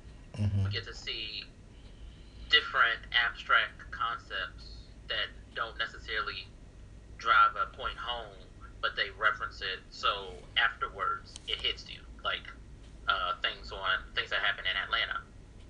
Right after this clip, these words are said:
Speaker 1: Yeah.
Speaker 2: We get, uh, in Insecure,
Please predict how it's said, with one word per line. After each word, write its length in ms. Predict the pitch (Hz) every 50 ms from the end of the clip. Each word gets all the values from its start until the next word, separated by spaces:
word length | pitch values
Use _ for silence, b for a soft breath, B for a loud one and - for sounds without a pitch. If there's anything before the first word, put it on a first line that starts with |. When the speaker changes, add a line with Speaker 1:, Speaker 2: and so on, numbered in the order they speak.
| - - - - - - - 107
Speaker 1:
Yeah. 180 | 101 95 90 92 - - - - -
Speaker 2:
We 80 | - -
get, 240 | - 123 117 107 107
uh, 240 | 110 110 107 104
in 640 | - 113 113 110 107 104 104 - - - - - 127
Insecure, 760 | 117 - - 113 - - 143 139 127 113 107 101 98 - -